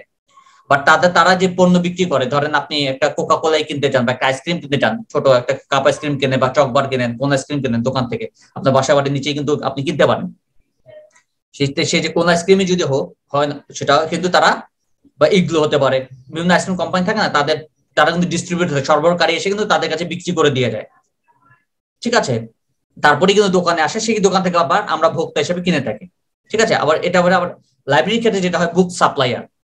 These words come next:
লাইব্রেরিতে আমরা যেমন, আ, আপনার, আ, বুক অ্যাকুইজিশন করে থাকি, বুক স-, সংগ্রহ করি, সংরক্ষণ, বুক সংগ্রহ, সংরক্ষণ, বিতরণ, তাই না? লাইব্রেরিতে এই কার্যাবলীতে এর-, এগুলোই। প্রথমে তো আমাকে বুক সংগ্রহ করতে হয়, বই কিনতে হয়, আপনার গ্রন্থাগার তো বই ছাড়া চলে না।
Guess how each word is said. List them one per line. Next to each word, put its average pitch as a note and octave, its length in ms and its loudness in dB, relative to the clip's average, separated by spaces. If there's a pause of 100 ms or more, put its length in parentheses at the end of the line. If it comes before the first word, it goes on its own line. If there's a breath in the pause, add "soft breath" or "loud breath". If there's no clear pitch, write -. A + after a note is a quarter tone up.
(520)
লাইব্রেরিতে F3+ 400 2
আমরা F#3+ 200 2
যেমন, F3 360 0
আ, E3 200 4
আপনার, D3+ 360 -2
আ, C#3 180 2
বুক D3+ 180 -6
অ্যাকুইজিশন D#3 480 -4
করে C#3+ 160 0
থাকি, B2+ 360 -4
বুক C3+ 180 -4
স-, A#2+ 140 -6
সংগ্রহ E3+ 420 4
করি, A#2+ 300 -2
সংরক্ষণ, D#3 580 -2
বুক C#3+ 320 -2
সংগ্রহ, D#3 320 0
সংরক্ষণ, D#3 520 -2
বিতরণ, C3+ 480 0
তাই D#3 140 -4
না? G3+ 180 0
লাইব্রেরিতে C#3+ 440 -2
এই D3+ 60 -4
কার্যাবলীতে D3+ 600 0
এর-, C#3+ 380 -2
এগুলোই। C3+ 340 -4 (640 soft breath)
প্রথমে F3 300 2
তো F#3 60 4
আমাকে F3+ 180 2
বুক F3 200 0
সংগ্রহ F3 360 2
করতে E3 240 -2
হয়, B2+ 100 2
বই D#3 120 0
কিনতে F3 300 0
হয়, G#2+ 200 -2
আপনার C3 240 -4
গ্রন্থাগার D3 420 -2 (160)
তো D#3+ 120 -4
বই D3+ 180 -2
ছাড়া D3+ 200 0
চলে D3 200 0
না। G#2 200 -6